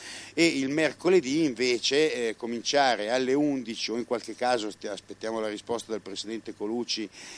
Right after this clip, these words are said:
in funzione della sua programmazione, anticipandola alle dieci e mezza, prevedendo una pausa pranzo dalle tredici alle quattordici, per poi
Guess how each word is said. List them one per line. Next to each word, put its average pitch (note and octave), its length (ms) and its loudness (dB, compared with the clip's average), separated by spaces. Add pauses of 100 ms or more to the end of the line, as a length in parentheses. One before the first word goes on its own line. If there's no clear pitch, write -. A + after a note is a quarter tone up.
(100)
in A#2+ 120 -2
funzione A#2+ 380 -4
della G#2+ 160 -2
sua B2 220 -2
programmazione, A2+ 920 -2
anticipandola G#2+ 800 -4
alle G#2+ 140 -4
dieci A#2 280 -2
e D#3+ 40 2
mezza, C3 460 2
prevedendo A2 560 -4
una G#2 140 -6
pausa A2+ 380 0
pranzo A2 540 -4
dalle F#2+ 320 -6
tredici G#2+ 460 -6
alle G2 160 -4
quattordici, G2 800 -2
per A2+ 160 -4
poi F2 360 -4